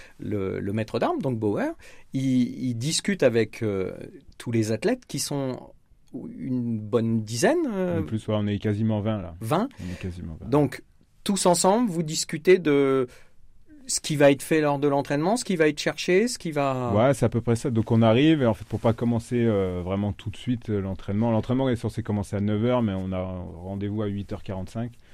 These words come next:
Speaker 2: Comme ça, on, il a le temps, sur les quinze minutes, de faire un débrief de ce qui s'est passé la veille. Et grosso modo, il nous explique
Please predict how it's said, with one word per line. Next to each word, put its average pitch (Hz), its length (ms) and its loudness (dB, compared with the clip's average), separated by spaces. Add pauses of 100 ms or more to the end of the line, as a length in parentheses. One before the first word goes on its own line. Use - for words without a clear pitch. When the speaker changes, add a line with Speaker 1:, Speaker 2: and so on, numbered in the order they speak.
(420)
Speaker 2:
Comme 101 120 -6
ça, 117 140 2
on, 113 100 6
il 104 220 2
a 104 60 4
le 98 60 0
temps, 110 320 2
sur - 260 -4
les 104 100 0
quinze 113 240 2
minutes, 110 500 0
de 92 160 -8
faire 101 220 -2
un 104 80 0
débrief 107 460 0
de 104 100 -4
ce - 60 -12
qui 107 100 -10
s'est 107 140 -6
passé 101 280 -6
la 98 140 0
veille. 127 320 -2 (320)
Et 92 260 -4
grosso 98 360 -4
modo, 101 320 2
il 110 60 2
nous 101 200 -2
explique - 580 -2